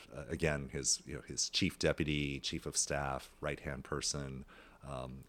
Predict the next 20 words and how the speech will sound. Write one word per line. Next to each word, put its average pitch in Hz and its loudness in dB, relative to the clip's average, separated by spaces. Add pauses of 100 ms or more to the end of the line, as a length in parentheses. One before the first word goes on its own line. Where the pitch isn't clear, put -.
a-, - -6 (180)
and 71 -4
so 71 0
there's 67 -4
this - -8
title 85 4
in 71 0
the, 65 -4 (100)
the 76 -2
mayor's 69 -2
office 65 -6
called 69 -8
the 67 -6
managing 69 -4
director. 64 -8 (580)
And, 67 -6 (100)
um, 69 -8
and 82 -4
I 71 -4
think - -2